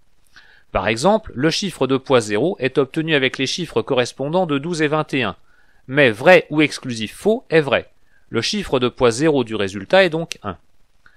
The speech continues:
Le chiffre de poids un est obtenu avec les chiffres correspondants de douze et vingt et un. Mais faux ou exclusif faux est faux. Le chiffre de poids un du résultat est donc zéro. Le chiffre de poids deux est obtenu avec les chiffres correspondants de douze et vingt et un.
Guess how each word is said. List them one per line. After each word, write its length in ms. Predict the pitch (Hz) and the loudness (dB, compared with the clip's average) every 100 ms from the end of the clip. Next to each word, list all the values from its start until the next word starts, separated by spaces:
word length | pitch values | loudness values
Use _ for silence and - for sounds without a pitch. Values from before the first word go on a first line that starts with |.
| - _ _ | -20 _ _
Le 120 | 117 | -4
chiffre 400 | 123 - 214 - | -2 -2 -2 0
de 120 | 127 117 | 2 2
poids 380 | - 135 139 | 4 4 4
un 80 | 175 | 4
est 180 | 214 - | 2 4
obtenu 360 | 156 - 180 170 | 0 2 2 4
avec 220 | 143 - | 2 0
les 100 | 147 | -4
chiffres 340 | - 160 120 | -4 -4 -4
correspondants 640 | 110 123 117 - 160 190 190 | 0 0 -2 -4 -2 0 0
de 120 | 151 | 0
douze 360 | 143 196 208 - | -2 -4 -6 -2
et 100 | 170 | -2
vingt 240 | 165 160 | 0 -2
et 100 | 143 | -2
un. 120 | 110 - _ _ _ - | -2 -6 _ _ _ -10
Mais 200 | 135 127 | 0 0
faux 380 | - 214 190 - | 2 4 4 4
ou 140 | 147 | 2
exclusif 560 | 131 - 127 120 113 - | 2 0 -10 -10 -10 -12
faux 320 | - 202 269 _ | 0 0 0 _
est 120 | 180 | -2
faux. 280 | 180 - 98 _ _ _ _ _ - | -2 -2 -8 _ _ _ _ _ -4
Le 120 | 131 | -2
chiffre 380 | - 214 - 139 | 0 -4 0 0
de 120 | 113 | 0
poids 280 | - 113 - | 0 -2 2
un 120 | 165 | -2
du 120 | 151 | 0
résultat 440 | 127 110 113 - 202 | 0 0 -2 4 4
est 40 | |
donc 180 | 175 175 | 4 -4
zéro. 400 | 143 165 110 82 - - _ - - - | 0 0 0 -2 -10 -20 _ -20 -20 -2
Le 160 | 127 | 2
chiffre 380 | 139 214 190 147 | 4 2 0 2
de 140 | 127 123 | 4 2
poids 220 | 127 120 | 4 4
deux 160 | 185 | 6
est 140 | 202 190 | 4 6
obtenu 380 | 156 175 170 165 | 2 4 2 4
avec 240 | 135 - | 2 0
les 100 | 147 | -4
chiffres 360 | - 170 - 117 | -4 -6 -2 -2
correspondants 600 | 131 120 - 151 185 196 | 2 0 0 0 2 2
de 120 | 175 | 0
douze 240 | 175 175 | -2 0
et 60 | 175 | 2
vingt 240 | 175 170 | 2 0
et 100 | 170 | 0
un. 160 | 123 92 | 0 -2